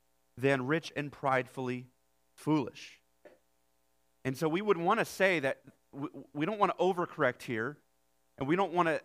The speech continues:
say that just because you have wealth or just because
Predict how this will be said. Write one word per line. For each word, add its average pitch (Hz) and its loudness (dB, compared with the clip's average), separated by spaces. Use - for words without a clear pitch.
say 180 0
that 151 -6
just 185 0
because 175 0
you 143 -4
have 170 0
wealth 107 -6
or 156 6
just 175 -2
because 165 0